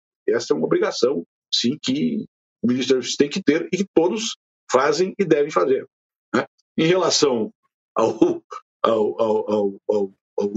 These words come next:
Moro, né, o que ocorreu foi exatamente o contrário. Houve uma desvinculação completa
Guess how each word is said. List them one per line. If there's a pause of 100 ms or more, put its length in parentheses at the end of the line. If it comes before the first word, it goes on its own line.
Moro,
né,
o
que
ocorreu (580)
foi
exatamente
o
contrário. (160)
Houve
uma
desvinculação
completa